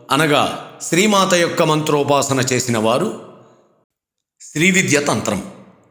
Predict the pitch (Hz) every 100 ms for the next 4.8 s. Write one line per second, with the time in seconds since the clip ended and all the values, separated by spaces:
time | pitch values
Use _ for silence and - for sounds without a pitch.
0 | _ 107 113 117 - - - - - _
1 | _ - - 165 214 208 202 175 127 120
2 | 160 160 151 147 - 139 135 117 101 101
3 | 98 92 87 85 80 - _ _ _ -
4 | 113 131 151 143 127 131 190 -